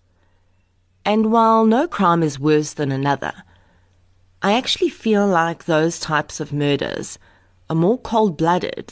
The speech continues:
than one that's committed in the heat of the moment with little planning. It seems to be a trend that when women decide they no longer wish to have their partners around, they hire hitmen to take them out.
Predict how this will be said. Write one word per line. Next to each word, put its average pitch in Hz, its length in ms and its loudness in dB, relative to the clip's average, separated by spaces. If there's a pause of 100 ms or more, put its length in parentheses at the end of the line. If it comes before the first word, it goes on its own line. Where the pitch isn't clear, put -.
than 151 400 0
one 156 240 0
that's 151 240 -2
committed 147 500 -4
in 143 140 0
the 139 60 -2
heat 143 380 -6
of 131 100 -6
the 135 80 -4
moment 147 680 -2
with 151 220 -2
little 143 320 -2
planning. 156 560 -6 (1600)
It - 120 -12
seems 392 300 2
to 277 80 -4
be 226 120 2
a 175 60 2
trend - 720 -2
that 160 480 -2
when 170 220 2
women 185 260 4
decide 170 600 0
they 160 200 2
no 156 160 2
longer 147 340 2
wish 147 420 -2
to 143 100 -6
have 139 180 -4
their 131 140 -6
partners 170 560 -4
around, - 500 -8 (380)
they 170 160 0
hire 170 420 0
hitmen 156 680 -6
to 180 200 -4
take 151 300 -4
them 147 160 -2
out. - 440 -4